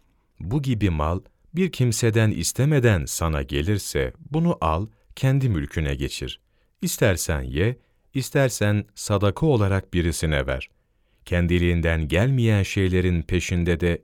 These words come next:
kendini yorma." buyurdu. Buhari. Salim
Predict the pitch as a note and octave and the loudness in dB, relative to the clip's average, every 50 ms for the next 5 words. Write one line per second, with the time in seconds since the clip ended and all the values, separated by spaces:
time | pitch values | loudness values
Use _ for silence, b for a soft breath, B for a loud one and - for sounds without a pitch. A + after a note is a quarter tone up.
0 | _ - - - C3 B2 A#2 A2+ A#2+ A#2 A#2 A2 A2+ A#2 A#2 A2+ G#2+ E2 C#2+ B1+ | _ -10 -4 -2 -2 0 0 0 0 2 2 4 4 4 4 4 2 0 -4 -6
1 | A#1 - - C#2 D#2 D2+ C#2 C#2 C2+ B1+ - - - - - _ _ _ _ _ | -8 -10 -6 -4 -2 -2 0 -2 -2 -4 -6 -8 -12 -12 -12 _ _ _ _ _
2 | _ _ _ _ - E2+ F2+ D#2+ D#2 E2 D#2+ D#2 D2 C#2+ C#2+ B1 - - _ _ | _ _ _ _ 0 0 2 2 2 2 0 0 0 -2 -6 -8 -10 -14 _ _
3 | _ _ _ _ _ _ _ _ _ _ _ - - - - B2 B2 B2 B2 B2+ | _ _ _ _ _ _ _ _ _ _ _ -10 -6 -2 0 2 2 2 2 2
4 | C3 B2 - | 2 0 0